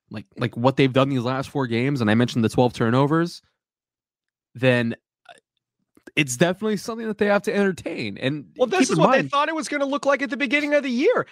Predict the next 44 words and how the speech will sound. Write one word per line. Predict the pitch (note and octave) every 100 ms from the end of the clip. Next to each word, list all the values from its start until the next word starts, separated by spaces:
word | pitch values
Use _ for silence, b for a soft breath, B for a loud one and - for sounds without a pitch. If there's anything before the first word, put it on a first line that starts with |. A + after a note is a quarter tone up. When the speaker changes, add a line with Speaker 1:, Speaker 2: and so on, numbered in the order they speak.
| b
Speaker 2:
This | G4 G#4
is | E4
what | C#3 F3
Speaker 1:
Mm-hmm. | C4
Speaker 2:
I | D4+
think | D4 G#3
everybody | B3+ E4+ E4 D4
envisioned | C4+ A3+ C4 B3 A#3
all | - A3 C4+ C#4
year | A3 C4 A#3+
looking | G#3+ G3+ F#3
like. | C#3+ G#2 - b b
This | A3+ C#4
was | D4
gonna | A3+ B3
be | B3+
that | G#3+ F3+
top | - G#3+ C#4+ -
three, | A#3+ B3 A#3+ B3
top | - A3 -
five | - G#3+ A#3
dominant | F#3+ G3 A#3+ A#3+ G3
defense, | A3 A3 - G3+ G#3 - b b b
and | D#3
this | A3 A#3
was | A3+
gonna | A3+ A3
carry | - A#3 A3+
the | G#3+
offense | G#3 G#3 G#3+ F#3
while | F#3+
they | F3
found | E3 F#3+ G3
their | F#3
way | E3 F#3
with | F3+
the | E3
wide | E3 F3+ D3+
receivers, | C#3+ C4+ G#3 D#3+ - b b F#3+
and | F3+
then | D3+
it | C3+
never | C3 B2
happened. | F3+ -